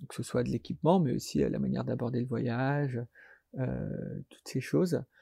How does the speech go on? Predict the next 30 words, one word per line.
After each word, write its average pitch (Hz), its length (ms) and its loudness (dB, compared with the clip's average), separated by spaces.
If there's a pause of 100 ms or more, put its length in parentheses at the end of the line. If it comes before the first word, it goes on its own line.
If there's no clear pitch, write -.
(260)
qui - 100 -16
sont - 140 -4
ultra 127 240 0
importantes. 127 500 0
Et 120 60 2
donc, 135 260 -2
euh, - 180 -2 (120)
rencontrer, 147 580 0
euh, 127 140 2
toutes - 180 -14
ces 143 80 -2
personnes, 165 540 0
c'était - 260 -8
vraiment 131 400 -2
ultra 135 320 -4
enrichissant. 131 460 -4 (1040)
Et 151 100 12
au 156 80 12
fur - 160 6
et 156 60 6
à - 20 6
mesure, 139 280 2
ça 131 120 0
fait 143 120 2
aussi 147 200 0
tomber 160 360 4
toutes - 180 -14
les 135 100 4
barrières, 139 480 4
euh, 123 280 2